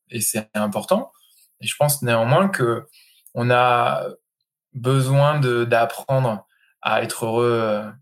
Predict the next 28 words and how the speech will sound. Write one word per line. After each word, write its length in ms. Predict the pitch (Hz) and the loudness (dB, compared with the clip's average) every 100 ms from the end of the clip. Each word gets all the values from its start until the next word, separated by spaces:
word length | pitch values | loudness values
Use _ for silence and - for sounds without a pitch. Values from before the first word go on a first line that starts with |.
| - | -12
ou 80 | 110 | -6
des 220 | 117 - | -4 -4
clés 240 | 151 156 | -2 0
pour 160 | 143 117 | 2 0
être 180 | 110 110 | -2 -2
heureux 120 | 104 | -2
à 40 | |
l'école. 460 | 104 104 180 294 - _ _ _ | -2 2 2 2 -8 _ _ _
Et 100 | 107 | -6
je, 200 | 101 - | -6 -6
et, 560 | 120 113 107 - 123 117 | -8 -6 -4 -4 -2 0
et 40 | |
l'une 240 | 123 156 | 2 2
des 140 | 160 143 | 2 2
réponses 380 | 127 123 127 113 | 2 2 2 2
à 100 | 107 | 0
cela, 420 | - 170 220 - - - _ | 2 2 2 -2 -14 -20 _
c'est, 380 | - - 139 147 | -4 0 2 2
il 60 | |
y 60 | 135 | 2
en 120 | 110 | 2
a 80 | 104 | 2
des 140 | 110 | 0
multiples, 520 | 117 120 120 240 214 190 | 2 2 0 0 2 4
hein, 180 | 190 | 4
des 100 | 180 | 2
multiples 340 | 117 123 131 143 | 0 0 0 0
justifications, 880 | 123 - - - 117 - 196 214 | -2 -4 -6 -4 -2 2 2 2